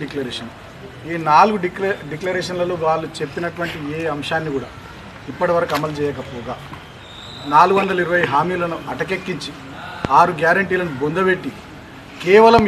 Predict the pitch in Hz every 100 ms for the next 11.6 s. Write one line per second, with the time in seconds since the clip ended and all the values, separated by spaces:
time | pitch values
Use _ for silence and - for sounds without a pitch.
0 | 185 202 202 196 180 185 226 - - 185
1 | 151 180 - 226 214 208 147 - - -
2 | - - - - 175 196 233 233 226 -
3 | 185 196 208 196 185 180 160 165 160 165
4 | - - - - - - - - 135 175
5 | 202 202 - 175 175 175 151 160 160 143
6 | 160 143 143 143 147 - - - - -
7 | - 202 214 175 175 196 202 - 160 175
8 | 180 - 160 170 202 - 175 214 226 214
9 | 233 262 - - - - - - 165 165
10 | - 233 233 226 220 226 220 - 180 202
11 | 202 175 175 175 170 190